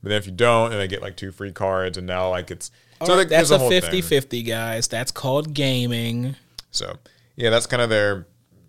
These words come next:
Speaker 1: I don't know. But either way,
Speaker 2: You
Speaker 1: it's
Speaker 2: know
Speaker 1: a
Speaker 2: what
Speaker 1: two.
Speaker 2: draw card I don't miss more so than any of those pots?
Speaker 1: Hmm.
Speaker 2: Card of Demise.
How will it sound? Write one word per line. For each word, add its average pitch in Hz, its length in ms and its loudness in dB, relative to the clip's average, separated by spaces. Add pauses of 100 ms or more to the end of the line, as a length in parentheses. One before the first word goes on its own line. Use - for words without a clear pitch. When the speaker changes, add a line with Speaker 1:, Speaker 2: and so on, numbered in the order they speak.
(100)
Speaker 1:
I 113 160 -2
don't - 20 -8
know. 85 200 -10
But 110 240 -2
either 151 160 2
way, 147 60 6
Speaker 2:
You 147 40 6
Speaker 1:
it's 147 60 2
Speaker 2:
know 160 60 4
Speaker 1:
a 175 40 4
Speaker 2:
what 190 60 2
Speaker 1:
two. 185 80 0
Speaker 2:
draw 175 220 0
card 180 380 -4 (100)
I 156 120 -4
don't 165 300 -6
miss 175 400 -10
more 127 260 -6
so 135 160 -6
than 117 80 -8
any 135 180 -6
of 160 40 0
those 160 180 2
pots? - 480 -8 (140)
Speaker 1:
Hmm. 95 240 -12 (380)
Speaker 2:
Card 175 400 6
of 160 80 -2
Demise. 107 680 -6